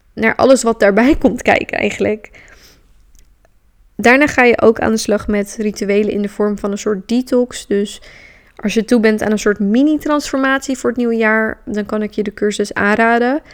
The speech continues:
Alleen als je je voelt geroepen om deze cursus te doen, kijk er even naar. En ik ga hem zelf ook helemaal doen, want ik ben van plan om in deze periode dan vrij te nemen en dan echt werken aan mijn eigen persoonlijke groei.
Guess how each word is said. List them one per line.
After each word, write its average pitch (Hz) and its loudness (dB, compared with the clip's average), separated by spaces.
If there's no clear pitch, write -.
Alleen 214 4
als 226 -6
je 226 -4
je 214 0
voelt 214 -6
geroepen 214 -2
om 208 -2
deze 202 -2
cursus 208 -4
te 208 -2
doen, 208 -4
kijk 240 2
er 226 0
even 208 0
naar. 196 -2
En 196 -4
ik - -8
ga 220 -4
hem 214 0
zelf 208 2
ook 233 2
helemaal 254 4
doen, 240 0
want 202 -2
ik 202 -6
ben 214 -4
van 208 -6
plan 226 -4
om 214 -2
in 220 0
deze 247 4
periode 220 2
dan 202 -2
vrij 226 2
te - -4
nemen 240 0
en 214 -4
dan 214 -4
echt - -8
werken 214 -2
aan 202 -6
mijn 196 -6
eigen 208 -6
persoonlijke 208 -8
groei. 202 -6